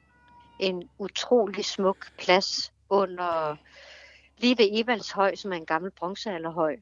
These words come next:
Øh, der står der et, øh, enestående bøgetræ, som er cirka tre hundrede år gammelt. Enormt og så smukt. Og under det fik hun indviet sit gravsted. Hun synes selv, det var lidt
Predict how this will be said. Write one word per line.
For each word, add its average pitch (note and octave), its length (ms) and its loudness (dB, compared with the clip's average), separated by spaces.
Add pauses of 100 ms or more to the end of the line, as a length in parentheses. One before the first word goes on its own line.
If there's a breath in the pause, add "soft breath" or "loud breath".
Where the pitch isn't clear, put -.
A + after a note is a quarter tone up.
(420)
Øh, D#3 260 -4
der G3 80 0
står G3 320 0
der F#3+ 120 -2
et, E3 360 0
øh, D#3 240 0 (200)
enestående F#3 1200 2 (580)
bøgetræ, G#3+ 520 4
som F#3 280 -4
er D#3+ 160 4
cirka G#3+ 340 0
tre - 280 -2
hundrede F#3+ 300 0
år F3+ 120 4
gammelt. E3 480 2 (100)
Enormt G#3+ 800 2 (180)
og F#3 120 2
så - 180 -2
smukt. - 460 -4 (500 loud breath)
Og G3+ 180 6
under A#3 260 4
det G#3+ 300 0
fik - 240 -4
hun F#3 420 -4
indviet G#3+ 560 2 (240)
sit - 260 -2
gravsted. G3 500 2 (480)
Hun G3 100 0
synes - 200 0
selv, G#3+ 200 6
det F#3 120 0
var E3+ 200 6
lidt B3 240 4